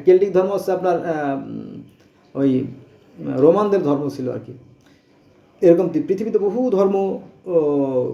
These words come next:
এখনও সুপ্ত অবস্থা আছে। মৃত অবস্থা আছে, তারা জেগে উঠবে যে কোনো সময়। <clears throat> এরকম তো অসংখ্য, আহ,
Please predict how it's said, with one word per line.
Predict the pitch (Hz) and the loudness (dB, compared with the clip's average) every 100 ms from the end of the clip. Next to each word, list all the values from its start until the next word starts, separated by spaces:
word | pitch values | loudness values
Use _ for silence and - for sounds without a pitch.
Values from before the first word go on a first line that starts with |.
| - | -4
এখনও | 165 214 233 220 143 | -2 2 2 0 -4
সুপ্ত | - 233 233 240 | -6 -6 0 2
অবস্থা | 202 190 190 165 | 4 2 2 0
আছে। | 143 170 175 175 _ _ 170 | 0 -2 -6 -8 _ _ -2
মৃত | 196 202 | 2 4
অবস্থা | 180 180 - 156 | 4 4 2 -2
আছে, | 135 156 165 - _ _ _ _ _ _ _ _ _ - | -2 -4 -8 -10 _ _ _ _ _ _ _ _ _ 2
তারা | 175 170 | 6 6
জেগে | 170 185 | 8 6
উঠবে | 190 175 151 | 6 2 0
যে | 151 | 0
কোনো | 143 139 | 0 -2
সময়। | 139 143 - - | -4 -4 -6 -12
<clears throat> | 190 190 185 | -8 -6 -4
এরকম | 185 | 0
তো | 175 | 2
অসংখ্য, | 165 196 190 220 254 269 - _ _ _ _ _ _ _ _ _ _ _ - _ _ _ _ 160 | 0 0 -4 2 2 0 -14 _ _ _ _ _ _ _ _ _ _ _ -20 _ _ _ _ 2
আহ, | 147 | 4